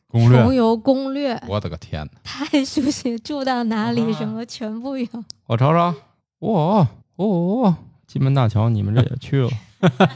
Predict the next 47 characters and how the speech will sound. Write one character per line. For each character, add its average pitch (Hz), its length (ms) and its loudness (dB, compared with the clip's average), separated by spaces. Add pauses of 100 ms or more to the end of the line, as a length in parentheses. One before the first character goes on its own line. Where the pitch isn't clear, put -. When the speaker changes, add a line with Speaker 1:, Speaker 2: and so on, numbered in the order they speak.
(160)
Speaker 1:
<laughs> - 720 0
Speaker 3:
金 160 120 2
门 190 80 4
大 170 160 4
桥 110 160 6
还 175 80 6
是 143 80 4
挺 117 220 0
有 104 100 0
意 101 180 -2
思 - 120 -10
的。 - 60 -10 (320)
Speaker 1:
哦， 110 220 4
金 110 160 4
门 147 140 8
大 156 140 8
桥 104 340 6
是 104 840 4
可 110 180 4
以 117 60 4
去 98 200 -2
看 104 320 0
一 87 40 0
看， 87 180 0
因 92 100 0
为 98 140 -2
它 123 220 4
在 123 300 4
桥 101 260 0
下 147 180 4
面 101 220 2
有 80 320 -2
跟 107 180 0
金 110 120 -2
门 110 100 2
大 110 140 4
桥 95 140 4
建 113 220 4
设 107 60 4
有 87 120 0
关 92 180 -2
的 113 100 -2
一 92 40 -2
个 101 80 -2
博 95 180 -2
物 127 80 0
馆， - 200 -6